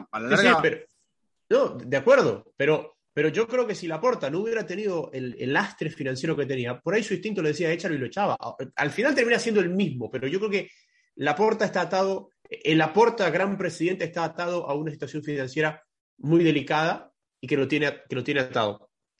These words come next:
Speaker 2: Ahora, yo sí creo que hay un, un, un cierto error de gestión de Laporta, porque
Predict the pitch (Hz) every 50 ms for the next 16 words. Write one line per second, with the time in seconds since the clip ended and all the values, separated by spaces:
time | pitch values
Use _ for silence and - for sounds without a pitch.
0 | _ _ - 160 190 190 160 127 113 - - 131 123 202 202 202 - - 254 233
1 | 196 - - 180 180 202 202 185 165 143 131 139 139 139 143 - 147 143 139 135
2 | - - 131 127 - - - 131 131 135 131 131 - 143 147 143 139 - 143 127
3 | 123 131 139 143 139 131 131 120 113 - - 139 131 127 120 117 110 - 120 110
4 | - - 156 160 _ _ _ _ _ _ _ _ _ _ _ _ _ _ _ _
5 | _ - 147 139 131 160 151 - - -